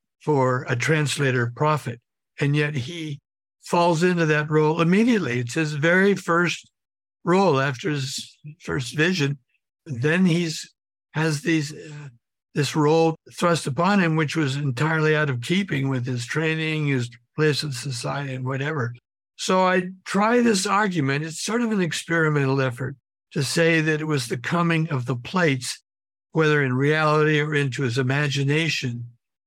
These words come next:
that sort of pushed him towards the idea of translation. So I'm,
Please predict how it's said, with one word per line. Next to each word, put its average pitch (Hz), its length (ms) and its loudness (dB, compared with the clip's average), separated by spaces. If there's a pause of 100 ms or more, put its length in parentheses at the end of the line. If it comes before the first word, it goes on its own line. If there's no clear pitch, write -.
(120)
that 151 140 0
sort 160 220 -2
of 139 140 -4 (180)
pushed - 400 0
him 131 300 -4 (500)
towards 160 640 2
the 156 160 -4
idea 143 460 0
of 127 100 -4
translation. 131 840 -4 (320)
So 147 280 2
I'm, 185 320 2